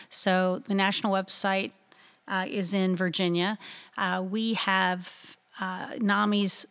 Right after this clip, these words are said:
across the nation, and it is a national organization. In Ohio, there are thirty-nine affiliates. Uh, there is a Montgomery County nami,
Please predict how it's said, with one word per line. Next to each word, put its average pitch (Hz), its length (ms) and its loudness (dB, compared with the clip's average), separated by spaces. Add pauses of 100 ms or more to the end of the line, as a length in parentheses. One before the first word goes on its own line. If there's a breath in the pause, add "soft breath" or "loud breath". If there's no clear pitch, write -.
(140)
across 208 500 0
the 196 100 -2
nation, 180 540 0
and 180 120 0
it 185 120 -2
is 190 120 -2
a 185 60 0
national 175 420 0
organization. 175 760 -2
In 185 140 0
Ohio, 190 520 2
there 175 220 0
are 170 40 0
thirty-nine 185 800 0
affiliates. 233 840 -2 (520 loud breath)
Uh, 185 240 2
there 185 200 2
is 185 100 2
a 196 60 2
Montgomery 185 460 0
County 208 540 -2
nami, 226 600 0